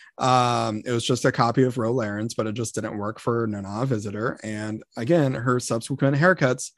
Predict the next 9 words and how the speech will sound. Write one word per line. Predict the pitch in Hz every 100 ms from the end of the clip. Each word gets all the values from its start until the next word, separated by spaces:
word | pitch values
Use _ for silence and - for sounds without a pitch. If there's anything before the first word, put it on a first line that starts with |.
| _ _ _
much | 120 123 123 131
better. | 107 98 104 - - _
Uh, | - 139 143
swimwear, | 147 - - 147 185 208 240 262 _ _ _ _ _ _ 147
uh, | 143 143
Jennifer's | 131 165 233 339 302
was | 302 185
generally | - 120 131 143 139 135
fine. | - 107 107 147 220 233